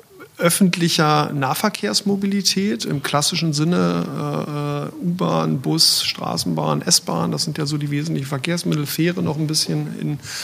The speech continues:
verschiedenen Städten und, äh, das war's. Was ja schon viel ist und diese Komponente ist auch nach wie vor, da komme ich gleich noch mal drauf,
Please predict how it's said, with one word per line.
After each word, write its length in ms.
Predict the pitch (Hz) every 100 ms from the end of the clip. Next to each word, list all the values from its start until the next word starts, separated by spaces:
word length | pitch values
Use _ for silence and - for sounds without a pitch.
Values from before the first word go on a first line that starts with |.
| -
verschiedenen 480 | - 135 160 156 147
Städten 400 | - 151 165 165
und, 240 | 156 139
äh, 200 | - 147
das 240 | 143 135 131
war's. 420 | 127 156 262 - - - - - -
Was 160 | 139 139
ja 80 | 156
schon 240 | - 139
viel 360 | - - 180 247
ist 260 | 269 -
und 80 | 175
diese 180 | 135 147
Komponente 560 | - 151 156 139 160
ist 160 | 175 -
auch 100 | 131
nach 240 | 139 143
wie 60 | 165
vor, 180 | 156 170
da 100 | 151
komme 180 | - 151
ich 80 |
gleich 180 | 139 151
noch 100 | 156
mal 140 | 151 156
drauf, 400 | 147 151 147